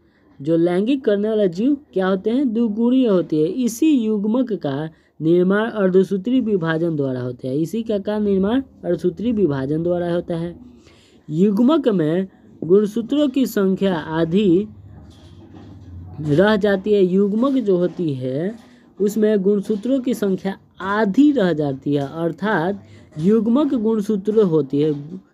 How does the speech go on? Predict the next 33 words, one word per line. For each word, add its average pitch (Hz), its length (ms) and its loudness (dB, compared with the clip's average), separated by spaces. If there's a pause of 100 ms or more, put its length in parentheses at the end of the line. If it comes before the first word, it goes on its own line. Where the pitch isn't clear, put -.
(120)
गुणीय 233 420 4
होती 151 380 0
है। 139 80 0
युग्मक 202 460 -4
क्या 202 140 -4
होता 165 240 -6
है, 226 220 -6 (300)
ये 208 280 -4
एक 277 200 -2
गुणीय 254 460 2
होता 185 220 2
है, 170 100 0
बहुत 247 320 -4
सारे 254 160 -2
उसमें 208 340 0
गुण 185 220 0
होते 170 260 -2
हैं 175 140 -2
कि 175 160 2
दो 165 220 0
आँख, 165 440 -2 (440)
एक 180 180 -2
नाक, 170 380 -2
एक 190 240 -2
मुंह, 175 320 0
दो 165 180 -2
हाथ, 156 300 -4
दो 165 280 -2
पैर, 180 420 -2
इस 226 180 -6
तरह 175 220 -2
के 170 140 -6
इसमें 240 420 0